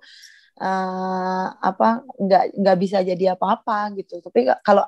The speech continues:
kan-, kala-, kenapa aku ngomong, aku memang dikasih Tuhan talenta ini, gini, gini,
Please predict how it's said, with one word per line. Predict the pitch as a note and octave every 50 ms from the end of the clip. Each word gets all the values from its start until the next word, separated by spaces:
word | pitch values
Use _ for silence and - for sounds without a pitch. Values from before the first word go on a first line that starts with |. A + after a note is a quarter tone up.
| - - -
kan-, | A3 G#3 - -
kala-, | - G3+ G3+ G#3 - - _
kenapa | G#3+ G#3+ G#3 A3 A#3 - - D#4+ C#4 B3+
aku | - A#3+ A#3
ngomong, | A3 G3+ F#3+ F#3+ G3 G3 G3 G3 G3 - - - - - - -
aku | - - - - D4+ C#4+ B3
memang | A3+ G3+ G3+ G3 G3 G3
dikasih | F#3+ G3 G3 G3 - - G3+ -
Tuhan | G3 F#3+ F#3+ G#3 G#3 G3+ G3+ G3+ G3+ G3
talenta | F#3+ F3+ F3+ F#3 F#3+ F#3+ F3+ F3+
ini, | F#3 F#3 F#3 F3 F3
gini, | E3+ E3+ E3+ F3
gini, | F#3+ G#3+